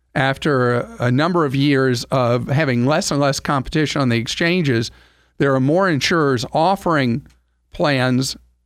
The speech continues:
and that creates competition. Not everywhere in the country are prices going down, but the general trend around the country is prices are actually declining.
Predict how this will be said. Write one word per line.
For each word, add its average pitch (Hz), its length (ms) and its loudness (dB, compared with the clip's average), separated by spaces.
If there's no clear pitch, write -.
and 139 460 0
that 139 480 -2
creates 151 500 0
competition. 151 880 -2
Not 131 280 0
everywhere 160 420 0
in 151 120 0
the 156 80 -2
country 156 420 0
are 131 80 2
prices 139 420 -2
going 131 300 0
down, 139 360 0
but 123 200 -2
the 131 80 -2
general 147 400 0
trend 196 400 -2
around 143 240 0
the 120 80 0
country 120 560 -2
is 135 420 0
prices 170 440 0
are 139 120 0
actually 139 360 -2
declining. 139 1120 -2